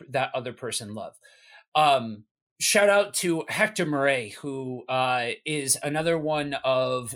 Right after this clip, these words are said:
the, uh, Christian, um, geeks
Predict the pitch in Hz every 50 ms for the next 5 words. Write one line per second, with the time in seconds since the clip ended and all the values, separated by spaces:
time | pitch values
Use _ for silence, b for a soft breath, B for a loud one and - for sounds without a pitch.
0 | - 131 120 117 131 123 123 123 120 117 113 110 - B B B B B B B
1 | 143 139 135 127 120 117 117 127 120 - - - - 190 175 - - - 165 147
2 | 151 139 131 127 127 120 117 - - 131 123 123 120 117 113 110 107 101 104 113
3 | - - - _ _ - 165 123 - 170 156 123 - - -